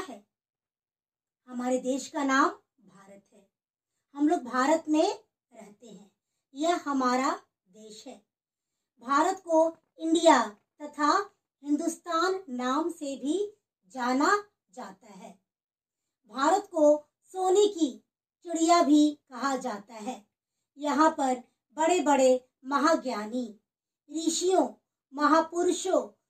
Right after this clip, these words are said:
वीरों का जन्म हुआ है। यहाँ पर हम सब मिलजुल कर रहते हैं। यहाँ पर अलग अलग भाषाएं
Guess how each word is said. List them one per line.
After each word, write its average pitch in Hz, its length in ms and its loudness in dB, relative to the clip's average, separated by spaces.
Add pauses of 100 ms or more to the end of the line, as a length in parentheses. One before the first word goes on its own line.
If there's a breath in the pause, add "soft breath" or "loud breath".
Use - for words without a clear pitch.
(240)
वीरों 285 260 0
का 320 440 0 (340)
जन्म 233 280 -12
हुआ 208 180 -16
है। 190 320 -20 (520)
यहाँ 320 360 2
पर 330 400 0 (300)
हम 311 140 0
सब 415 340 0
मिलजुल 285 480 0
कर 339 240 0 (360)
रहते 190 440 -20
हैं। 208 240 -20 (500)
यहाँ 311 300 2
पर 302 240 -2 (340)
अलग 359 260 0
अलग 277 460 -2 (280)
भाषाएं 311 720 4